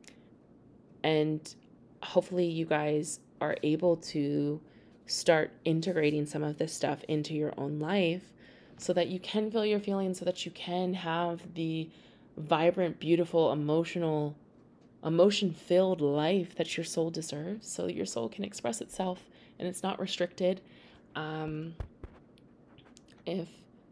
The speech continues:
you ever have any questions or, you know, you want me to explain something a little bit more, I know sometimes I, it's, I feel like it <laughs> sounds understandable, but I know that I need to sometimes break it down to a-,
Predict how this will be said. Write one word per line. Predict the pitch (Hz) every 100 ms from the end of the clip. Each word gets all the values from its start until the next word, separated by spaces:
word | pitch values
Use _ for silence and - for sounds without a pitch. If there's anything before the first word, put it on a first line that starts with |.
| - - - - -
you | 175 190 -
ever | 196 220
have | 220
any | 190 160
questions | 156 151 - 147 151 151 151 -
or, | 160 151 147 147 - - - -
you | - 170
know, |
you | 160 156
want | 160
me | 180
to | 175
explain | 170 - 160 160
something | 156 160
a | 156
little | 156
bit | 151 -
more, | 156 151 147 160 220 254 - - -
I |
know | 160
sometimes | 165 160 165 175 165
I, | 151 156 - - - - - - - -
it's, | 165 - - -
I | 156
feel | - 151 143
like | 160 190 202
it | 233
<laughs> |
sounds | - 254 269 262 254 - - - - -
understandable, | 220 226 - 233 233 233 233
but | 202 160 - 165
I | 165
know | 156 151
that | 147 147 - - - -
I | 139
need | 151 147
to | 156
sometimes | 151 147 147 147
break | 151 151
it | 147
down | 151 147
to |
a-, | 165